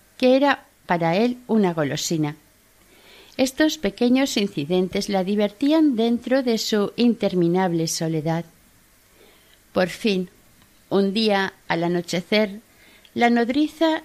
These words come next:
empezó a darle catequesis, seguramente para calmar sus remordimientos por no dejarla ir a la parroquia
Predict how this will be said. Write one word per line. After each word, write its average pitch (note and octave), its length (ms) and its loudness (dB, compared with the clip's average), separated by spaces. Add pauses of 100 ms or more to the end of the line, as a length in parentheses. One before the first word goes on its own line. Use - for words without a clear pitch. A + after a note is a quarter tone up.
(120)
empezó B3 420 0
a C#4+ 80 2
darle B3+ 340 0
catequesis, E3+ 960 -4 (300)
seguramente F#3+ 880 0
para G3+ 300 -2
calmar E3+ 420 0
sus F3+ 200 -6
remordimientos E3+ 1000 -2 (340)
por A#3 180 2
no C4+ 180 4
dejarla C4 600 0
ir C#4 140 0
a C4 60 2
la F#3 200 -2
parroquia F3+ 640 -4